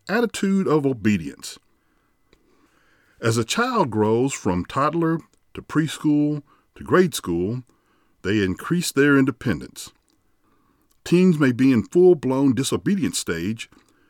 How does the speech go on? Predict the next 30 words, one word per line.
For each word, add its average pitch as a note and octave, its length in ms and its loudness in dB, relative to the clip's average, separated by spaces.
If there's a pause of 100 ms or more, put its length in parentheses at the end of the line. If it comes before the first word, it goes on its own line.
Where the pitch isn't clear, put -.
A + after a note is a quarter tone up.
(140)
which F2 220 -10
may E3 240 4
carry F#2 360 -2
through G#2+ 340 -2
to D3 300 2
adulthood. A2 680 -2 (840)
The A#2 80 0
difficulty A#2+ 720 6 (300)
is G2 120 -6
transforming D#3 760 0
from G#2+ 200 2
a D#2+ 80 -2
disobedient D3+ 720 2
adult F#2+ 440 -4 (520)
to F3+ 160 6
a B2 60 4
humble D#3 380 0
child. C#2 600 -8 (920)
Jesus A2 340 -4
teaches B2 400 -2
in A2 160 4
Matthew B2 480 0
eighteen C3+ 460 0
and G2+ 160 0
three E3+ 420 0 (400)
that B2 140 0
unless G3 400 0
you G#3+ 180 2
are F3+ 100 2
converted G2+ 600 -2